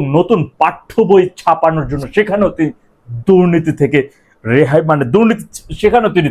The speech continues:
তার দুর্নীতির থাবা। আর চিন্তা করেন আট মাসের মধ্যে চারশো কোটি টাকার দুর্নীতির অভিযোগ, তো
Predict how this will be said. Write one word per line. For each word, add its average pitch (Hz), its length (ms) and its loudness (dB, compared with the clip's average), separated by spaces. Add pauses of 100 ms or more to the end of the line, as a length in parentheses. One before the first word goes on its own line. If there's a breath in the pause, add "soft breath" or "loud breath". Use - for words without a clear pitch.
তার 131 200 2
দুর্নীতির 147 420 0
থাবা। 147 240 0 (580)
আর 123 100 -2 (140)
চিন্তা 240 260 4 (100)
করেন 123 220 0 (640)
আট 175 200 0 (140)
মাসের 185 360 0
মধ্যে 175 200 2 (180)
চারশো 180 500 -2 (260)
কোটি 285 260 2 (100)
টাকার 143 220 0 (100)
দুর্নীতির 117 400 -2
অভিযোগ, 113 300 -2 (1900)
তো 147 100 2